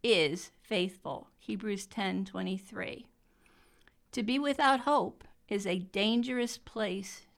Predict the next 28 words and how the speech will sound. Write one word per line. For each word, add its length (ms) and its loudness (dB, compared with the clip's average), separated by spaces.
to 120 -6
be, 480 -2
because 300 4
at 140 2
that 240 6
point, 680 -2
life 320 4
feels 600 -4
like 240 -2
it's 240 -6
not 440 -2
worth 300 -4
living. 520 -8
You 300 4
may 220 10
have 200 2
felt 520 4
like 320 -4
this, 460 -16
but 280 2
you 260 2
don't 300 2
have 320 2
to 140 -6
remain 840 2
in 200 0
that 220 -2
place. 680 -12